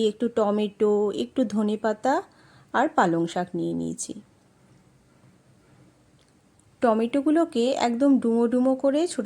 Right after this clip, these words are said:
ছোট করে কেটে নেব। যতটা ছোট কাটা যায় ততটাই কিন্তু ভালো হয়। তো কোনোটাই পেস্ট করব না, সবটাই হাতের সাহায্যে এভাবে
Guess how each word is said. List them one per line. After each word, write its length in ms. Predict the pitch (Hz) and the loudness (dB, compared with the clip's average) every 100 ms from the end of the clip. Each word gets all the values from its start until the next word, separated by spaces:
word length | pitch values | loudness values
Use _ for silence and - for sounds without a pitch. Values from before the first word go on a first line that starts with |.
| 220 | -4
ছোট 120 | - 233 226 | -4 -6 -2
করে 160 | 254 381 | -2 0
কেটে 280 | 233 196 175 | -2 -2 -2
নেব। 180 | 165 165 180 | -4 -6 -6
যতটা 380 | 208 220 269 277 | -4 -2 -2 -2
ছোট 280 | - 233 254 247 | -4 -4 -4 -2
কাটা 220 | 233 247 | -2 -2
যায় 280 | 247 220 285 | -2 -2 -2
ততটাই 460 | 311 202 196 202 208 226 | -2 -4 -4 -6 -6 -6
কিন্তু 260 | 214 226 370 277 | -6 -4 -4 -2
ভালো 220 | 202 165 170 | -2 -4 -6
হয়। 220 | 190 190 - _ _ _ _ _ _ _ _ _ - | -10 -12 -18 _ _ _ _ _ _ _ _ _ -6
তো 40 | 233 | -2
কোনোটাই 460 | 240 247 254 311 320 | 2 2 4 2 4
পেস্ট 240 | 247 220 - | 0 0 2
করব 260 | 254 247 262 | 2 2 2
না, 140 | 277 359 - | 2 0 -4
সবটাই 420 | - 202 196 254 359 | -4 -4 -2 -2 -2
হাতের 380 | 277 202 214 208 | -2 -2 -2 -4
সাহায্যে 440 | - 214 208 - 320 - _ _ _ _ - | -2 -2 -2 -4 -4 -6 _ _ _ _ -6
এভাবে 360 | 220 202 208 | -4 -2 -2